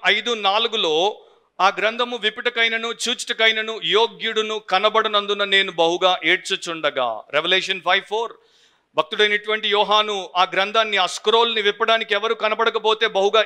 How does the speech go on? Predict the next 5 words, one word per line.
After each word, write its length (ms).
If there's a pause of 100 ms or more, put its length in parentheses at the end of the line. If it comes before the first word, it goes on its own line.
ఏడ్చాడు. 440 (300)
So, 100
ఈ 20
భక్తుడు 360
ఏమంటాడంటే, 960